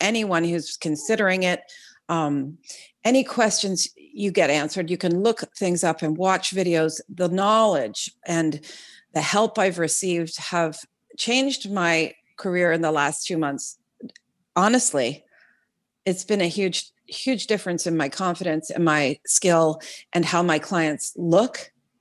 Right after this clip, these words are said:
and how much they're spending, because I am not afraid to offer them more, because I know I'm doing a good job,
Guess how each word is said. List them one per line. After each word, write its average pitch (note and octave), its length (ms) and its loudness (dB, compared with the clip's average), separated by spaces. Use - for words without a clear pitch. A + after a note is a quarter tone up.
and F3 120 0
how F3+ 140 0
much - 260 -4
they're C#3 120 0
spending, C#4 800 2
because F3+ 560 2
I G#3 160 4
am G#3+ 280 2
not F#3 320 0
afraid F3 680 -2
to D3+ 500 2
offer E3 340 -2
them D3 400 0
more, D#3 520 2
because F3+ 220 0
I F3 80 2
know F#3 200 4
I'm F3+ 100 2
doing D#3 180 2
a D3 60 0
good C#3+ 180 -2
job, D3 360 2